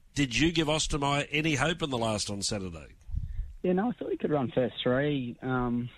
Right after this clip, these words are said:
Speaker 2: a couple of the owners had a little bit on, on Wednesday at the fifty-one dollars, so they got a little bit out of him, which was nice. Um, yeah, no, he thought he was a top, good top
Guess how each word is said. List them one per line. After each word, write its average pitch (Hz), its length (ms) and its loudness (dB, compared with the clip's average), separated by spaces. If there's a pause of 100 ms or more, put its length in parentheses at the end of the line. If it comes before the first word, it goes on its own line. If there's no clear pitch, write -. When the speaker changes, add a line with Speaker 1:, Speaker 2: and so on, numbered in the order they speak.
(100)
Speaker 2:
a - 40 -12
couple - 180 -10
of - 40 -18
the 95 120 -8
owners 107 280 -2
had 110 140 2
a - 20 0
little 120 200 0
bit 117 160 2
on, 120 160 2
on 113 120 2
Wednesday 131 400 2
at 123 120 2
the 123 80 2
fifty-one 127 480 0
dollars, 147 400 0
so 117 120 -2
they 123 140 -4
got 107 120 -8
a - 20 -16
little 110 180 -20
bit 107 140 -6 (100)
out 131 60 -6
of 143 80 -14
him, 214 160 -8
which - 200 -16
was 107 160 -6
nice. - 1500 -2
Um, 101 300 -12 (240)
yeah, 110 220 -6
no, 98 140 -6
he 101 100 -4
thought 117 180 0
he 104 60 4
was 98 100 0
a 98 60 0
top, - 200 -2
good 104 200 -2
top - 160 0